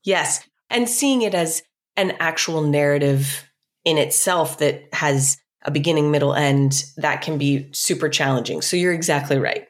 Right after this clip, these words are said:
I love that you, uh, comforted me with that. "Julie, it's still important, sweetie. We're just not gonna put it in the book."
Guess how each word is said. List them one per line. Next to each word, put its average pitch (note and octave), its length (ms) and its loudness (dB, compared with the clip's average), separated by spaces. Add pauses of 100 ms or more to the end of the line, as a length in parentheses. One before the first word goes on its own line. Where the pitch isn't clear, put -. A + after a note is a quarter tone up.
I F3+ 100 2
love F#3+ 280 0
that E3 160 2
you, D3 320 2 (340)
uh, D#3 140 0
comforted C#3+ 480 -2
me B2 160 0
with C3+ 160 -6
that. - 300 -8
"Julie, C#4 320 2
it's B3+ 160 0
still F#4 240 0
important, E3+ 500 0
sweetie. C#3 640 -2
We're A3+ 120 0
just - 240 -2
not C#4 160 0
gonna G#3+ 240 -2
put G3+ 140 0
it - 100 0
in E3+ 80 -2
the D3 80 0
book." C3+ 300 -8